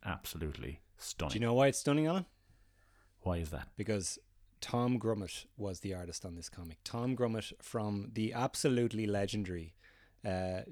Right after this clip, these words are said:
Speaker 2: run of Superman comics from the nineties that I can't stop talking about. That post-Byrne, Dan Jurgens kind of, he,
Speaker 1: Yeah.
Speaker 2: he was one of the main artists on the Superboy,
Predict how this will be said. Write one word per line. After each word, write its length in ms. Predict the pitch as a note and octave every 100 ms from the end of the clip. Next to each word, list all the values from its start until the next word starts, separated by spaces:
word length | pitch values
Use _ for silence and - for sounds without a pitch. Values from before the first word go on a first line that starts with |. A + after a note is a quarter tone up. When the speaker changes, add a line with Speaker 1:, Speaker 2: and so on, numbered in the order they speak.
| - - _ _ - B3 F3 - - F#3+ E3
Speaker 2:
run 320 | B2+ C3 B2
of 160 | A2+ F#2+
Superman 420 | - G#2 A2 G2
comics 320 | - G2+ F#2
from 160 | - G2
the 60 | F#2
nineties 400 | F#2 F2 F2 F2+
that 100 | F2+
I 60 |
can't 320 | - F#2 F2
stop 180 | - F2+
talking 200 | F#2 F2
about. 140 | E2+ E2
That 180 | F#2 -
post-Byrne, 800 | A#2+ A#2 - A2+ G#2+ G#2+ G#2 G2 - - -
Dan 300 | A2+ A2+ A#2
Jurgens 680 | G#2 A2 G#2+ G#2 G2+ G2+ -
kind 200 | - G2+
of, 240 | G2 E2+ - - - -
he, 140 | D#3 F#2+
Speaker 1:
Yeah. 60 |
Speaker 2:
he 120 | D3+
was 160 | D3 C#3
one 100 | C#3+
of 80 | B2+
the 60 |
main 240 | A#2+ A#2+ A#2
artists 360 | A2+ G#2+ -
on 240 | A#2 G#2+ G2+
the 240 | G#2 G2
Superboy, 920 | F#2 A#2+ A2+ A#2 A2+ A2+ A2+ G#2+ G#2